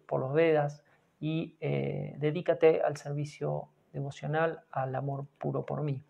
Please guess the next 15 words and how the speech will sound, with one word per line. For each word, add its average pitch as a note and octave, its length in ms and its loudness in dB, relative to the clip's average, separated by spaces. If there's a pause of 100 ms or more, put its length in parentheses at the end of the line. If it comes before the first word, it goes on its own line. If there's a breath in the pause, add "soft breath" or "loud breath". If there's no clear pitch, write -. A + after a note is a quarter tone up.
(1600 loud breath)
Eh, E3 640 10 (2250)
existen G#3+ 480 6
di-, F3+ 160 2
ahora, D3+ 680 12
perdón, C#3 480 6
es, D3+ 260 0
es - 160 -4
importante D#3 540 6
destacar D3+ 540 12
que C#3+ 180 4
no D3+ 360 6
quiere D#3+ 240 6
decir D3+ 440 4
que C#3+ 240 6
esos D3+ 480 -2